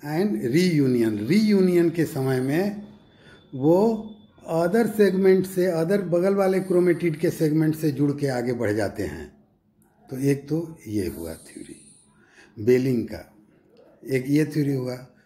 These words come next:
breakage and reunion theory, और दूसरा है copy choice theory। तो इसमें ये कहता है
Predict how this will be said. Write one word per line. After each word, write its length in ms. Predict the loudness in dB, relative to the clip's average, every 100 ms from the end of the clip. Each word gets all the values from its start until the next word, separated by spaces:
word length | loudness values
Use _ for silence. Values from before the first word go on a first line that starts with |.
| -8
breakage 400 | 0 2 2 2
and 220 | 2 2 2
reunion 520 | 4 4 4 2 -2
theory, 280 | -4 -4 -6 -10 -20 _ -20 -10
और 100 | -8
दूसरा 440 | 0 0 2 4
है 160 | 4 2
copy 380 | 2 0 2 0
choice 280 | 2 2 0
theory। 680 | -4 -8 -8 -8 -14 -18 _ _ _ _ _ _ _ _ _ _ _ -20 -20 -18 -6
तो 140 | 0 2
इसमें 400 | 2 0 0 2
ये 260 | 2 2
कहता 380 | 2 0 0 0
है 540 | 0 0 -2 -4 -8